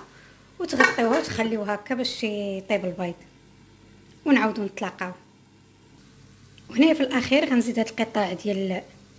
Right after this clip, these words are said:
الفرماج ديال لي ساندويتش. انا غير كانوا بقاو عندي في، في الثلاجه وقلت هكا نديرهم، بقاو عندي غير هاد ثلاثه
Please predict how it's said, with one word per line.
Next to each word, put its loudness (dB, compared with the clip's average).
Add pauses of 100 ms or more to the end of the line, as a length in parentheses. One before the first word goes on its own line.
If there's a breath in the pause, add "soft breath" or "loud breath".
(560 loud breath)
الفرماج 2
ديال -4
لي -4
ساندويتش. -4 (380 loud breath)
انا 6
غير 2
كانوا 4
بقاو 0
عندي -2
في، -2 (1000 loud breath)
في -4
الثلاجه 2
وقلت -4
هكا -6
نديرهم، 0
بقاو -2
عندي -2
غير 0
هاد -6
ثلاثه -4